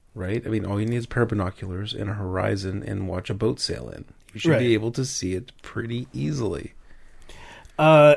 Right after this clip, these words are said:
Speaker 2: there are arguments they have against that. Like, for example, um,
Speaker 1: Is it flat but ripply? Is that the argument?
Speaker 2: Well,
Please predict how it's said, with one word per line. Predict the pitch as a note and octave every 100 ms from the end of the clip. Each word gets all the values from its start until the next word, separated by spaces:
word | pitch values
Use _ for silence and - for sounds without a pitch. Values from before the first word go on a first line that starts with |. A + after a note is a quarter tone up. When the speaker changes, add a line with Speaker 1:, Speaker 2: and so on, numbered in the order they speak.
| -
Speaker 2:
there | F3 F3 F3+ F3
are | D3+ C#3+ -
arguments | C3 D#3 D#3+ E3+
they | D#3
have | C#3 D3+
against | B2+ B2 -
that. | D#3+ B3+ F#3+
Like, | B2 A#2
for | B2+
example, | A#2 A#2+ A#2 A#2+ A2 G#2+ - -
um, | A2+ G#2+ G#2 G#2 G#2+ _ _ _ _ _ _ _ - _ _ _ _ _ _ _ _ _ _ _ _ _ _ _ - _ _ - - - - - - -
Speaker 1:
Is | C#3+ A#2
it | B2 -
flat | - C3+ A#2
but | C3+ A2+
ripply? | A2 C3 C3 C3 -
Is | - A2
that | A2
the | A#2
argument? | A#2 A#2 A#2+ - - -
Speaker 2:
Well, | - G#3 G#3